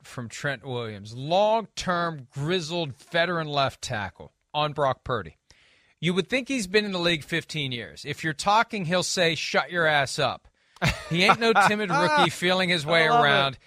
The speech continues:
Speaker 1: He'll get on your ass. You would think he's like Peyton Manning or something. Wide receivers not running, you'll hear him cussing a wide receiver out." Man,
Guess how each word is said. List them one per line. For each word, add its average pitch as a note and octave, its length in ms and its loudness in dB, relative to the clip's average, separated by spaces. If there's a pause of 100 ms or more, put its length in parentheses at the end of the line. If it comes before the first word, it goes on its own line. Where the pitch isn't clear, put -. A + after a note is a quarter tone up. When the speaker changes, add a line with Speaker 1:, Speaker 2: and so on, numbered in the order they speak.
(140)
Speaker 1:
He'll F3 180 2
get F#3 220 2
on G#3 240 6
your F#3 160 4
ass. D#3+ 480 4 (180)
You F3+ 140 0
would F#3 180 2
think - 560 -2
he's G#3+ 300 -6
like G3+ 280 0
Peyton F#3+ 420 -4
Manning G3 380 0
or D3+ 60 -2
something. A#2+ 560 -4 (280)
Wide G3 300 6
receivers G#3+ 440 -4
not G3+ 240 2
running, F#3+ 420 0 (240)
you'll D3+ 240 -2
hear F3+ 240 -2
him E3 260 -4
cussing F3 540 0
a C#3+ 80 0
wide D3 340 2
receiver D3 580 -10
out." C#3+ 320 2 (380)
Man, D3+ 400 0